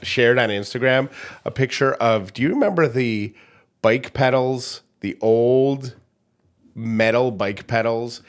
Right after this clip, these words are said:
that ha-, that were almost like there was a almo-, it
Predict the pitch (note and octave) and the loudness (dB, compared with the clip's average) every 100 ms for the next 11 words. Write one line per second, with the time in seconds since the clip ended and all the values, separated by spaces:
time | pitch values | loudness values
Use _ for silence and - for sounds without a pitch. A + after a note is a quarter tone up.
0 | - _ - G2 - A2 - G#2+ F#2 G#2 | -20 _ -10 -10 -8 -10 -8 -8 -6 -6
1 | F#2+ F2+ F2+ - - F2+ - _ _ _ | -6 -8 -14 -18 -12 -12 -12 _ _ _
2 | _ - A#2 B2+ B2+ A#2 - - - _ | _ -6 -4 0 -2 -2 -8 -14 -18 _
3 | _ _ _ _ - _ - A2+ G2+ - | _ _ _ _ -20 _ -6 -4 -4 -10
4 | - _ _ _ _ _ - G#2+ A2 G#2 | -18 _ _ _ _ _ -6 0 0 0
5 | G2 - A2+ C#3 - | -4 -2 0 2 0